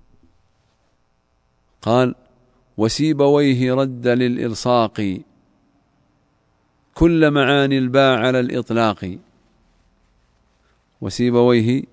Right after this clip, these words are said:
رد للإلصاق كل معاني الباء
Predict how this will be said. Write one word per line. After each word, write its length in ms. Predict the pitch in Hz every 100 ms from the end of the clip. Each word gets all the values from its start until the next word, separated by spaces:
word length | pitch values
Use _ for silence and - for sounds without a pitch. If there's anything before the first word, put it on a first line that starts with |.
| _ _ _ _ _ _ _ _ _ _ _
رد 320 | 110 135 123 120
للإلصاق 1040 | 123 123 151 120 110 - 110 101 98 92 _ _ _ _ _ _ _ _ _ _ _ _
كل 400 | - 156 151 135
معاني 400 | 127 113 127 127
الباء 400 | 127 120 135 -